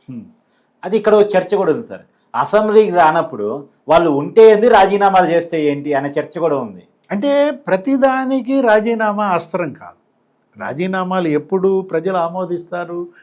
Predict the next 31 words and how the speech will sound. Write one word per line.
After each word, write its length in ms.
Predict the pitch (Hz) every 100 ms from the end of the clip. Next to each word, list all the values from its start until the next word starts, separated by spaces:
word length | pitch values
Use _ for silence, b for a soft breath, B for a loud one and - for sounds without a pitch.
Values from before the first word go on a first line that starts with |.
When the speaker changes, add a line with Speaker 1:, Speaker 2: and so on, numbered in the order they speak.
| _
Speaker 2:
ప్రజలు 260 | 135 156 202
మీకు 220 | 190 170
ఎప్పుడు 380 | 170 160 202 196
అండగా 420 | 190 160 180 185
నిలబడతారు, 800 | 175 170 170 165 180 170 170 175 B B B
మీ 220 | 147 214 247
రాజీనామాకి 1000 | 202 202 214 220 214 190 190 196 196
ఒక 220 | 240 170 160
హేతుబద్ధమైన 920 | - 185 185 185 165 139 151 156 151
కారణం 560 | - 151 160 185 240 294 _
ఉంటే. 220 | - 117 _ _ 120
Speaker 1:
అవును. 300 | 120 98 _ _ _ _ _ 160
Speaker 2:
మనం 240 | 175 170
చూసాం 380 | 202 208 160 - _ -
అప్పుడు 240 | 143 160
తెలంగాణ 600 | 156 175 196 185 175 165 165 156 147
యాజిటేషన్ 560 | 156 151 151 120 -
అప్పుడు 300 | 107 107 120
Speaker 1:
అవును. 160 | 123 107 b b -
Speaker 2:
వరుసపెట్టి 480 | 170 208 220 233 214
రాజీనామాలు 640 | 202 208 214 214 202 202
చేసి 320 | 185 202 196
మరి 220 | 208 190 175
కేసీఆర్ 480 | 190 185 202 185 185
పార్టీని 340 | 175 175 185
నిర్మించుకున్నాడు. 1000 | 165 165 170 160 - 113 - - _ -
Speaker 1:
ఆ 20 | 160
ఉద్యమం 280 | 180 180
Speaker 2:
పదే 160 | 196 247
Speaker 1:
కోసం. 140 | 247 226
Speaker 2:
పదే 480 | 214 233 233 247